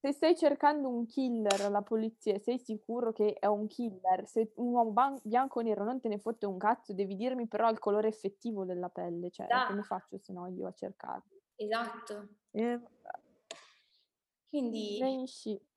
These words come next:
Speaker 1: Quindi questa storia non ha un finale,
Speaker 2: Non ha
Speaker 1: triste. Vabbè, hai qualcosa da consigliare?
Speaker 2: Allora, c'è il
Speaker 1: Questo
Speaker 2: film Zodiac,
Speaker 1: Zodiac.
Speaker 2: tratto proprio da questa storia, non so se è preso proprio totalmente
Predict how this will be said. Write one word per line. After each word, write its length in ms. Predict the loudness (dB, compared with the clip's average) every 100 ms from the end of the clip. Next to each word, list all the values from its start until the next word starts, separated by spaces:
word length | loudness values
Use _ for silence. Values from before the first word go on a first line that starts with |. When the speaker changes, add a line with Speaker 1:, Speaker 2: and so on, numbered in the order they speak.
| -12 -14 -20 _ _ _ _ _ _ _ _
Speaker 1:
Quindi 280 | -4 -4 -2
questa 320 | -2 0 -4
storia 380 | -2 -4 -2 -4
non 140 | -4
ha 60 | -4
un 120 | -6 _
finale, 480 | -12 -10 -10 -10 -14 _ -4
Speaker 2:
Non 140 | 0 0
ha 140 | 0
Speaker 1:
triste. 320 | 2 6 6 2 -20 -20 -20 4
Vabbè, 720 | 8 10 10 8 8 8 8 -2 -12 -6 6
hai 160 | 8
qualcosa 520 | 10 10 10 8 8 8
da 840 | 10 10 8 4 2 2 0 -2
consigliare? 840 | -4 -6 -4 -4 -2 -4 -6 -8 -12 _ _ _
Speaker 2:
Allora, 320 | 2 4 4 4
c'è 120 | 4
il 80 | 2
Speaker 1:
Questo 80 | 0
Speaker 2:
film 360 | 0 0 2 0 -2 -10 -18 _ _ _ _ -8
Zodiac, 640 | -2 0 2 -2 -4 -10 -8
Speaker 1:
Zodiac. 580 | -10 -10 -10 -16 -18 -8
Speaker 2:
tratto 340 | 2 2 2 0
proprio 240 | 0 0
da 120 | -4 -4
questa 480 | -6 -6 -6 -6 -10
storia, 360 | 0 2 4
non 140 | 2 -2
so 120 | -4
se 120 | -6
è 60 | -6
preso 240 | -6 -6
proprio 200 | -8 -10
totalmente 720 | -12 -12 -12 -14 -20 _ -20